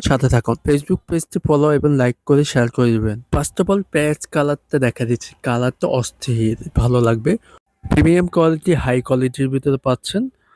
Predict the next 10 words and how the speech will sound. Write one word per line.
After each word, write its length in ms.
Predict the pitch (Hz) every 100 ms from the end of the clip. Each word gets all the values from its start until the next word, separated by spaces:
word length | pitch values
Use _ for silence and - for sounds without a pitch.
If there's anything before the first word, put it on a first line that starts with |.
| _ -
আহ, 300 | 120 117 135
all 180 | 135 131
over 240 | 135 123
option 260 | - 147 135
দেওয়া 220 | 127 127
থাকবে, 480 | 135 127 131 147 143
নিচে 340 | 127 - 143
ভারীভাবে 640 | 127 - 113 120 117 113
কাজ 280 | 120 113 -
করা, 260 | - 135